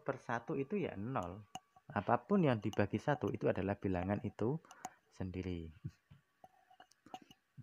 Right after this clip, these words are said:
Jadi, nol ditambahkan dengan, dengan satu bilangan, maka hasilnya ya identitas bilangan itu sendiri. Jadi, A ditambah nol ya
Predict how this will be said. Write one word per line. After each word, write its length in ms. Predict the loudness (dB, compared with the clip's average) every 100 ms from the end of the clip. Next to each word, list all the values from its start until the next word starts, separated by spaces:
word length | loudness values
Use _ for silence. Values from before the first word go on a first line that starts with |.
| _ _ -6
Jadi, 320 | 0 8 8 8 0 _ _ _ _ _ -2 8
nol 240 | 10 10
ditambahkan 640 | 8 8 8 10 8 6
dengan, 400 | 6 6 6 6 0 _ _ _ -20 _ _ _ _ _ _ -20
dengan 400 | _ 0 2 2
satu 240 | 4 4 6
bilangan, 560 | 8 8 10 8 6 -2
maka 400 | 0 4 6 6
hasilnya 240 | 6 6 6
ya 20 |
identitas 560 | 6 4 2 4 0 2
bilangan 320 | 2 4 4
itu 160 | 4 4
sendiri. 560 | 4 6 6 6 2 _ _ _ _ _ _ _ -8
Jadi, 120 | -6
A 160 | 2 4
ditambah 400 | 6 4 6 4
nol 240 | 4 6
ya 160 | 6